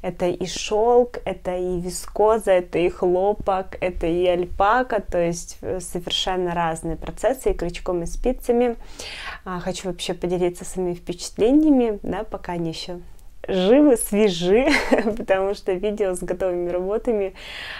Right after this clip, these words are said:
обычно снимаются тогда, когда уже копится, да, какое-то количество работ. Вот, поэтому об этом сегодня и поговорим. И, конечно же, а, подписывайтесь на мои социальные сети, я оставлю их внизу.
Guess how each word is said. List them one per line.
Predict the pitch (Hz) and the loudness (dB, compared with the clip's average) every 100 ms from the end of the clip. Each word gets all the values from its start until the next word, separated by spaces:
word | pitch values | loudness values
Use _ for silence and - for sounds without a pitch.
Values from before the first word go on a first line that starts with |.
| - - | -12 -4
обычно | 180 165 196 196 - 190 180 | -2 0 0 -2 -6 -6 -6
снимаются | 175 190 190 180 175 - | -4 -2 -2 -2 -6 -4
тогда, | 175 175 202 | -2 0 0
когда | 196 180 180 | -2 -2 -2
уже | 170 175 | -2 -2
копится, | - 180 170 160 - | 0 0 0 -6 -8
да, | 165 202 | -8 -8
какое-то | - - 170 170 | -6 -4 -4 -4
количество | 175 180 180 - - 175 | -4 -4 -4 -8 -6 -4
работ. | 175 170 156 151 - - - - - - - - - - - - | -4 -4 -6 -8 -16 -18 -16 -14 -12 -12 -10 -10 -10 -8 -8 0
Вот, | 226 233 - | 6 6 8
поэтому | 233 233 240 | 4 6 6
об | 208 | 8
этом | 285 339 294 | 8 10 6
сегодня | 208 196 220 226 | 6 6 8 6
и | - 214 | 4 2
поговорим. | 208 190 180 190 | 4 2 4 6
И, | 196 | 6
конечно | 240 262 240 214 | 6 4 0 0
же, | 180 - 190 240 254 254 254 - | -2 0 2 4 2 0 -12 -10
а, | 208 190 180 185 185 | -8 -8 -8 -8 -8
подписывайтесь | 185 - 220 - 214 202 220 - | -10 -4 -4 -2 -2 -4 -6 -4
на | 196 196 | 0 0
мои | 185 185 185 | 0 -2 -4
социальные | 180 185 185 180 180 175 | -6 -6 -2 -2 -2 -2
сети, | - 226 - | 0 0 0
я | 196 180 | -4 -4
оставлю | 175 - 185 175 | -4 -2 0 0
их | 175 196 190 - | -2 -6 -8 -4
внизу. | 196 180 226 254 285 | -4 0 4 4 4